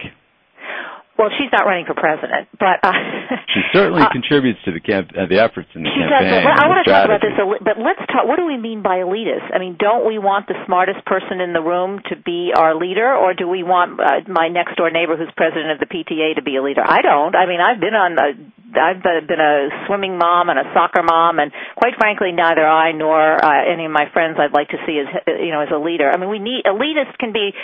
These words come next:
Speaker 1: uh, that's kind of like a neg-, it sounds negative, but it can be very positive. Someone, can
Speaker 2: It was,
Speaker 1: it?
Speaker 2: it was a surprisingly effective charge that the, uh, uh,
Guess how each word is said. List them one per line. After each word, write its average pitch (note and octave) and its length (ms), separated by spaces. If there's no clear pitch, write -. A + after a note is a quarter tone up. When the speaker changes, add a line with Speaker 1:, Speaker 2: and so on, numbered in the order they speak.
Speaker 1:
uh, - 180
that's A#3 140
kind C#4 160
of A3 60
like G3+ 140
a F#3+ 40
neg-, D#3+ 240
it - 240
sounds D#4+ 380
negative, B3+ 420
but E3+ 100
it F3 120
can A3+ 100
be G#3+ 120
very A3+ 240
positive. A3+ 640
Someone, G#3+ 300
can G#3 200
Speaker 2:
It - 40
was, C#3 140
Speaker 1:
it? - 40
Speaker 2:
it - 20
was C3+ 240
a - 20
surprisingly B2+ 720
effective G#2 520
charge A2 420
that D2+ 220
the, E2+ 420
uh, - 20
uh, E2 160